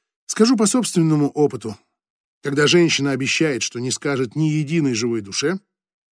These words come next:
она лишь имеет в виду, что скажет только двум самым лучшим подругам.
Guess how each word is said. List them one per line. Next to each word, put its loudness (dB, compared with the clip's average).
она -2
лишь 2
имеет 4
в 0
виду, 2
что 0
скажет 0
только -2
двум 0
самым 0
лучшим -2
подругам. -14